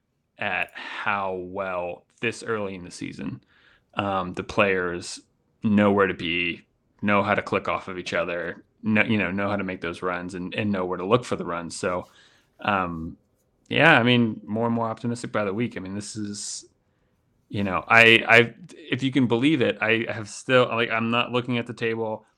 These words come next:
I don't really, like, I, I could do the math probably in my head, but, like, I don't know how many points we have off the top of my head. Like, I know we're undefeated,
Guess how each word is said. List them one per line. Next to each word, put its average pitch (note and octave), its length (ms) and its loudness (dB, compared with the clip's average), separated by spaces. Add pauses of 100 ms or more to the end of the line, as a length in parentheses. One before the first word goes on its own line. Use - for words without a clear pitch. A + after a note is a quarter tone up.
(180)
I C3 120 2
don't C#3+ 280 0
really, C#3+ 320 2
like, C#3 160 -2
I, C#3 300 2
I C3+ 80 0
could B2+ 200 -8
do B2 160 -4
the A#2+ 100 -6
math G#2+ 300 -8
probably D3 260 -2
in C#3 100 -4
my A#2+ 140 -2
head, B2 180 -2
but, A#2 80 -2
like, A#2 160 -4
I A2+ 60 -2
don't A2 180 -6
know A2 100 -4
how A2 100 -2
many G2+ 120 -8
points G2+ 300 -16
we - 120 -20
have F#2+ 180 -8
off G#2 140 -8
the A#2+ 80 -14
top G#2+ 180 -6
of - 40 -20
my G2+ 160 -12
head. G2+ 180 -10
Like, G2+ 160 -10
I G#2 60 -8
know A2+ 140 -6
we're A2 140 -8
undefeated, F#2+ 520 -16